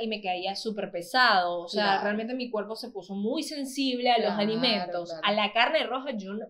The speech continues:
Speaker 1: hoy en día todavía no tolero la carne roja, cosa que tampoco me,
Speaker 2: Ok.
Speaker 1: me, me frustra, pero sí es un tema de la, cómo tu cuerpo después reacciona, porque una vez
Speaker 2: Claro.
Speaker 1: que tú entras en dieta, o sea,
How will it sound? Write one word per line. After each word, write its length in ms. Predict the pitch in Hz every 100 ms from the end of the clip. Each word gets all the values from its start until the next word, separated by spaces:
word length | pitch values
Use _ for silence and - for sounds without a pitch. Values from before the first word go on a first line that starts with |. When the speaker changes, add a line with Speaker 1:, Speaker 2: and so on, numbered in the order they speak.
| -
Speaker 1:
hoy 220 | 202 208
en 100 | 220
día 260 | 233 247 - 208 196
todavía 300 | 175 180 185
no 140 | 220
tolero 340 | 220 233 226 233
la 140 | 202
carne 320 | 175 185 190
roja, 360 | 196 233 208 247 - - _
cosa 200 | 196 214
que 80 | 208
tampoco 360 | 170 175 185
me, 260 | 214 202 170 165
Speaker 2:
Ok. 120 | 220 214 202 208 233 220 -
Speaker 1:
me, 460 | 175 180 165 165
me 140 | 170 165
frustra, 520 | 240 269 - 202 220 - - - - _ _
pero 220 | - 233 220
sí 140 | 247
es 60 | 247
un 120 | 277
tema 200 | 311 320
de 240 | 302 220 - 233 240
la, 240 | 240 233 226 226 214
cómo 240 | 277 359
tu 180 | 370 -
cuerpo 380 | 277 277 277 339
después 340 | 320 - 247
reacciona, 560 | 247 247 - 311 185 165
porque 160 | 196
una 140 | 226 262
vez 60 | 226
Speaker 2:
Claro. 100 | 190
Speaker 1:
que 60 | 311
tú 60 | 311
entras 280 | 302 320 311
en 200 | 294 285
dieta, 280 | 240 170 180
o 20 |
sea, 260 | 202 180